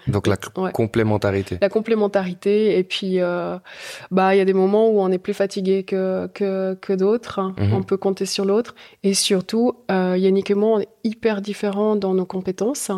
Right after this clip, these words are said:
Speaker 2: Donc, euh, moi, j'avais une sensibilité au niveau peut-être de l'image, de la communication. Lui, alors, une sensibilité administrative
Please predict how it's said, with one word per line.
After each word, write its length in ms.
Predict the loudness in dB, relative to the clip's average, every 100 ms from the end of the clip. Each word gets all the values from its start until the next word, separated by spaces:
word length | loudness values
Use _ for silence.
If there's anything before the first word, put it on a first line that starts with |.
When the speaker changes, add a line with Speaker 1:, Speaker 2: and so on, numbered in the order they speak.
| -8 -16 -20 -14 -2
Speaker 2:
Donc, 360 | 2 2 2
euh, 720 | 2 4 4 2 2 2 0 -4 -4
moi, 180 | 0
j'avais 160 | 0 0
une 80 | 0
sensibilité 560 | -2 -4 -4 -4 0
au 80 | 2
niveau 260 | 2 2 0
peut-être 400 | -2 -6 -4 -6
de 140 | -4
l'image, 580 | 0 2 2 2 2 0
de 340 | -2 -2 -2 -4
la 100 | -4
communication. 880 | 0 0 0 -2 -4 0 2 2 2
Lui, 300 | 0 0 0
alors, 240 | 0 -4
une 160 | -6 -8
sensibilité 540 | -8 -4 -4 -4 -6
administrative 1040 | -2 0 2 2 -2 -4 -6 -2 0 2